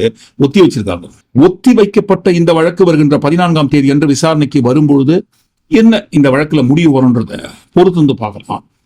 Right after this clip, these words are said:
இது ஒரு ஓரமா இருக்கும். "ஆட்டை கடிச்சு மாட்டை கடிச்சு கடிச்சது என்னையே கடிக்க வந்துட்டீங்களாப்பான்னு" கேட்கிற மாதிரி, அங்க தொட்டு இங்க தொட்டு எங்கெங்கேயோ தொட்டு, வட மாநிலங்கள் முழுக்க மதவெறியை தூண்டி விட்டது போதாதுன்னு சொல்லி அப்படியே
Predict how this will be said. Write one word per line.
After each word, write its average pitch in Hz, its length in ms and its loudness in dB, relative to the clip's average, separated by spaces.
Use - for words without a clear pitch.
இது 180 220 2
ஒரு 165 180 4
ஓரமா 117 320 -2
இருக்கும். - 300 -20
"ஆட்டை 208 380 0
கடிச்சு 185 320 -2
மாட்டை 175 280 -2
கடிச்சு 160 240 -4
கடிச்சது 156 320 2
என்னையே 170 320 2
கடிக்க 160 280 0
வந்துட்டீங்களாப்பான்னு" 139 580 0
கேட்கிற 120 320 -4
மாதிரி, 101 320 -10
அங்க 170 240 2
தொட்டு 196 260 2
இங்க 196 140 4
தொட்டு 190 240 0
எங்கெங்கேயோ 175 460 2
தொட்டு, 165 340 0
வட 131 200 0
மாநிலங்கள் 156 480 2
முழுக்க 175 380 0
மதவெறியை 156 440 2
தூண்டி 160 240 2
விட்டது 135 260 0
போதாதுன்னு 151 480 0
சொல்லி 165 140 2
அப்படியே 156 340 2